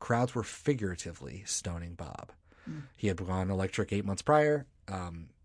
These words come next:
Speaker 1: the sixty-six tour hadn't started yet, but that was obviously the, the end of that road. And, um, and the writing was on the wall, definitely by this point even. So,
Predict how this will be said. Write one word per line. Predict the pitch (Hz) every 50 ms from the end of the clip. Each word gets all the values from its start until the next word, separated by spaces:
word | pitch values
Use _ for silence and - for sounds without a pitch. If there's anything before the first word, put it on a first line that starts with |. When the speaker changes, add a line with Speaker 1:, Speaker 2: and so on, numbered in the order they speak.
| _ _
Speaker 1:
the | 98 95 95
sixty-six | 90 - - 101 - - 95 - - 101 -
tour | - 107 98
hadn't | 85 101 113 104 101 -
started | - - 107 113 98 82 82
yet, | 82 71 -
but | - 87
that | - 87 85
was | 82 - 85
obviously | 82 80 - - - - 64 65
the, | - - 73 95 - _ - - - - - - - - - - _
the | 110 107 101 95
end | 98 104 101 98 90 87
of | 90 85 80
that | 95 87 87 90 - - -
road. | 98 92 95 98 92 80 76 67 67 - - - - - _
And, | - 107 98 90 87 87 85 85
um, | 90 85 82 82 80 82 85 85 - - _ _ _ _ _ _ -
and | 110 101
the | 104
writing | 117 135 139 123
was | 104 92
on | 104 92
the | 87
wall, | 82 85 104 120 107 87 80 80 85
definitely | 95 92 - 92 85 78
by | 82 85
this | 80 80 -
point | - - 87 82 85
even. | 85 82 - - - 65 - - - - - - - -
So, | - - 131 113 107 101 98 98 95 90 87